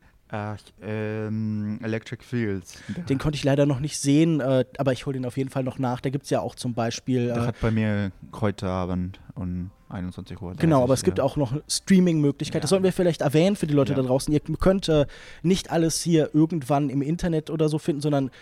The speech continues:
Speaker 2: jetzt gerade, wenn diese Folge erscheint, sind hoffentlich noch einige der Filme gegen eine kleine Gebühr zum Stream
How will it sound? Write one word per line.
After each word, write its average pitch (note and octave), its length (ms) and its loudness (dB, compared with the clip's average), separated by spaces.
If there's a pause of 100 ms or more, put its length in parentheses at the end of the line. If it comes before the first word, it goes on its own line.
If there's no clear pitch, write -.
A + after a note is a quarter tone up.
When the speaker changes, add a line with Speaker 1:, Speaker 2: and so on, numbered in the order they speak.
(160)
Speaker 2:
jetzt F3 360 2
gerade, D3 260 2
wenn C#3+ 140 2
diese D#3+ 160 0
Folge D3+ 300 0
erscheint, D3+ 600 -2
sind D#3 300 -2
hoffentlich D#3+ 420 -2
noch - 200 -6
einige C#3+ 300 0
der C3+ 120 2
Filme C#3 420 4 (380)
gegen D3 180 2
eine C3+ 140 2
kleine C3+ 240 2
Gebühr C#3 500 4 (100)
zum D3+ 220 2
Stream D3 580 4